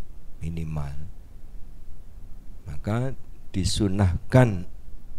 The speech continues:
<clears throat> korban itu setahun pisan kanggo sak omah. Mbun terserah nek soal jeneng noe sapa kono, tapi ya iku mewakili kurbane sak omah, kan.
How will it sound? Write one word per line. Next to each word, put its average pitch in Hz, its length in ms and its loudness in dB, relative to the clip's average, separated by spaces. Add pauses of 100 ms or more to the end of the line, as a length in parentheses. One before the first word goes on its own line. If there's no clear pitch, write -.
(100)
<clears throat> - 80 -2 (800)
korban 101 480 4
itu 110 400 2 (480)
setahun 110 880 6
pisan 92 880 4 (640)
kanggo 95 320 4
sak 87 240 4
omah. 78 880 2 (880)
Mbun 92 400 0
terserah 85 480 2
nek 82 240 0
soal 85 320 0
jeneng 80 320 0
noe 87 400 0
sapa 87 480 2
kono, 101 560 2
tapi 131 400 0
ya 131 80 2
iku 143 320 0 (440)
mewakili 117 600 2
kurbane 92 560 4
sak 95 240 2
omah, 101 480 2
kan. 85 400 0